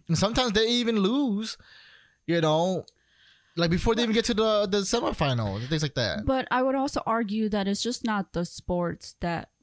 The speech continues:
Speaker 2: puts pressure on gold medalist winners. I think it has a lot to do with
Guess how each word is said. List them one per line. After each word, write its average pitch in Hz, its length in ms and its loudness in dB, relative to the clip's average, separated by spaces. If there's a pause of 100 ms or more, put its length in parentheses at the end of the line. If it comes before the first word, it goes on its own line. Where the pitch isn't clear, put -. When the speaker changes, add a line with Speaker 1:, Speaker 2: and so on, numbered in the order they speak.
(260)
Speaker 2:
puts 220 200 -2
pressure 180 680 -2 (100)
on 170 600 0 (880)
gold 196 220 2
medalist 185 680 0
winners. 202 540 0 (300)
I 220 100 0
think 262 340 -2
it 220 60 -2
has 220 220 0
a 202 60 0
lot 208 180 0
to 185 80 -4
do 202 200 0
with 180 140 0